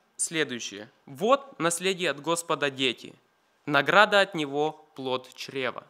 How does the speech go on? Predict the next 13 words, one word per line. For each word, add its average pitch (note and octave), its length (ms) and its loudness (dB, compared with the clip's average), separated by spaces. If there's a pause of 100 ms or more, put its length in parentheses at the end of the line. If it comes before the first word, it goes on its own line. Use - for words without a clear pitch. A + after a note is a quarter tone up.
(3000)
И G3 420 0 (640)
этот A3 280 2
стих, - 500 -8 (800)
он F#3+ 420 0 (1700)
очень G#3 300 -2
сильно, A3+ 380 -2
я F3+ 140 4
бы F3+ 100 -4
сказал, F3 340 -4
запал E3+ 280 -2
в E3+ 40 -4
мою D#3+ 200 -4
душу. B2+ 380 -12